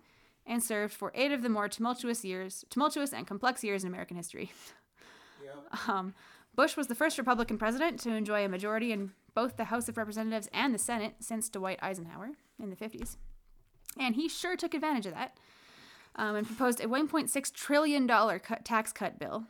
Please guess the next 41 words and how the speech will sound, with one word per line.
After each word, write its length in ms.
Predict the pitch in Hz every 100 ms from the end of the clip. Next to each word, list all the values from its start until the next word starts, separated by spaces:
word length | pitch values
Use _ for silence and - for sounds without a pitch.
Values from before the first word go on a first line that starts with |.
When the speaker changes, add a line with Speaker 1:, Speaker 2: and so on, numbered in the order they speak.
| -
Speaker 1:
in 140 | 214
February 420 | 202 214 220 202
of 80 | 196
two 120 | - 220
thousand 320 | 165 180 180
one, 300 | 165 220 226 -
and 120 | 202
a 80 | 165
compromise 640 | - - 247 208 180 180
measure 280 | 175 180 202
worth 260 | 170 175 202
one 140 | 208
point 240 | 202 196
three 160 | - 214
five 340 | 202 170 185
billion 480 | 180 233 175 139 226 220
was 100 | 190
passed 440 | - - 180 - _ - _ -
by 100 | 214
Congress 440 | 196 170 180 180
in 180 | - 180
June, 280 | 170 160 190
despite 520 | 190 - 175 - -
Democratic 480 | 175 185 185 196 208
objections 440 | 202 277 302 285
that 120 | 226
it 60 | 117
was 140 | 185
only 200 | 208 226
beneficial 500 | 202 190 190 190 185
to 160 | - 190
the 100 | 175
wealthy, 400 | 185 208 214 202
as 240 | 165 160 -
tax 280 | - -
cuts 360 | - - - - _ _ - - _ -
often 340 | - - -
or 100 | - -
almost 280 | - - -
always 260 | - -
are. 220 | - -